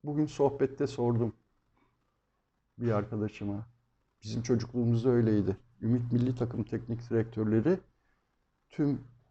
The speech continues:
Türkiye tarafından bilinen ve hatta A milli takıma yakıştırılan isimlerdi. E, Ümit Milli Takım için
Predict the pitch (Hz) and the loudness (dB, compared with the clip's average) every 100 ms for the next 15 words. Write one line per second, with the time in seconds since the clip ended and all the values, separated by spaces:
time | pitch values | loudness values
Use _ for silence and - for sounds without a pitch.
0 | _ _ _ - 139 - 196 127 113 110 | _ _ _ -10 -8 2 2 4 4 2
1 | 117 113 110 101 117 131 131 202 208 - | 0 0 0 0 2 2 2 2 0 -2
2 | 117 143 - - 123 - 139 143 131 139 | 4 2 2 -2 0 4 6 6 4 0
3 | 135 117 120 139 147 - - - 117 120 | -2 -8 -6 0 0 0 -10 -10 -2 2
4 | 156 131 - 120 120 101 95 - - _ | 2 0 -2 0 2 2 0 -4 -6 _
5 | _ _ _ _ _ _ - 131 160 208 | _ _ _ _ _ _ 2 6 8 6
6 | 185 185 180 180 170 160 165 - 160 | 4 2 2 2 0 -2 -4 -4 -4